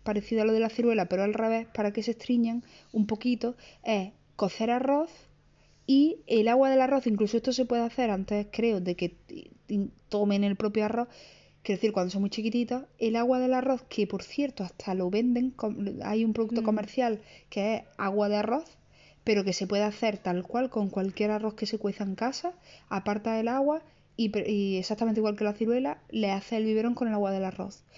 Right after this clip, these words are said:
Speaker 1: No tiene que ser leche de arroz ni nada, sino el agua de hervir el arroz le sirve para, para cuando están sueltillas, que se estriñan un poquito. Entonces son como las dos,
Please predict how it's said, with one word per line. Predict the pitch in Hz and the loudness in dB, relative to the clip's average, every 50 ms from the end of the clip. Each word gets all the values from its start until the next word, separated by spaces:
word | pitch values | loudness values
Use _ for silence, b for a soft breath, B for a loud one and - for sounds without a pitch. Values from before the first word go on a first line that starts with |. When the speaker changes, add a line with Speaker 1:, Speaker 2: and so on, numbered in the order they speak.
| B B B | B B B
Speaker 1:
No | 226 220 233 233 | -2 -2 -2 0
tiene | - 262 254 | 0 0 0
que | 247 240 | 0 0
ser | 220 247 233 214 | 0 0 -2 0
leche | 214 214 208 - - 214 | 0 -2 -2 0 -2 -2
de | 196 | -2
arroz | 196 208 202 208 | -2 -2 -2 0
ni | 202 | 0
nada, | 196 185 170 175 | 0 0 -2 -2
sino | 175 - - 180 170 170 - - _ - | -4 -4 -4 -4 -4 -6 -8 -10 _ -4
el | 185 196 | -2 -2
agua | 208 240 285 269 | -2 0 0 0
de | 247 214 | 2 2
hervir | 208 196 202 196 196 | 2 0 0 0 0
el | 190 190 | -2 -4
arroz | 185 208 254 339 - - - _ _ _ B B B B B B B | -2 -2 -2 -2 -4 -6 -16 _ _ _ B B B B B B B
le | 226 208 | 0 0
sirve | 196 - - 214 220 233 220 | 0 0 -2 -2 0 0 0
para, | 226 220 214 196 190 185 180 175 175 175 170 170 175 180 - - _ - - | 0 0 0 0 0 -2 -2 -2 -2 -2 -4 -4 -6 -8 -12 -16 _ -20 -10
para | - 208 196 | -6 -4 -2
cuando | 196 190 185 | 0 0 0
están | 175 214 208 208 | 0 -2 -2 0
sueltillas, | - 220 220 208 214 240 240 240 254 285 302 - - b b b b b b b b b - | 0 0 0 0 0 0 0 0 0 -2 -4 -8 -20 b b b b b b b b b -4
que | - 226 208 | -2 -2 -2
se | - - - 202 190 190 190 185 185 185 185 185 185 | -2 -4 -6 -4 -4 -4 -4 -4 -4 -4 -6 -6 -8
estriñan | 185 - - 202 196 185 190 | -8 -6 -4 -4 -4 -2 -4
un | 185 | -4
poquito. | - 202 190 180 180 175 - - - _ - - - b b b | -6 -6 -6 -6 -8 -8 -10 -14 -20 _ -20 -20 -20 b b b
Entonces | b - - 214 190 | b -10 -6 -6 -4
son | - 208 196 | -4 -4 -4
como | - 214 208 196 | -2 -2 -2 -2
las | 190 185 185 | -2 -4 -4
dos, | 190 185 | -6 -8